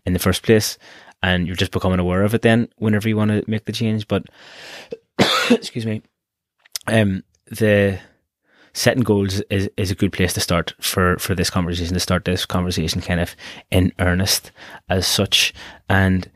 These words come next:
uh, it's worthwhile maybe having a little conversation about how to set goals and what way to set goals that are effective, that will actually end up serving you. A really important aspect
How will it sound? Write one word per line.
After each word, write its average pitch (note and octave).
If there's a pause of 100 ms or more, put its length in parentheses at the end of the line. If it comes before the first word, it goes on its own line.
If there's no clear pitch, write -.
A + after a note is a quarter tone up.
(520)
uh, F#2+
it's -
worthwhile G2+
maybe F2+
having F2+
a F2
little E2+
conversation F2 (180)
about F#2 (440)
how F2+
to F2+
set F2+
goals F2
and E2+ (120)
what F#2
way E2+
to F2
set -
goals F2
that F2
are F2
effective, F2
that F#2
will F2+
actually F2
end E2+
up E2+
serving F2
you. F2+ (1400)
A G#2
really G#2
important G2
aspect F2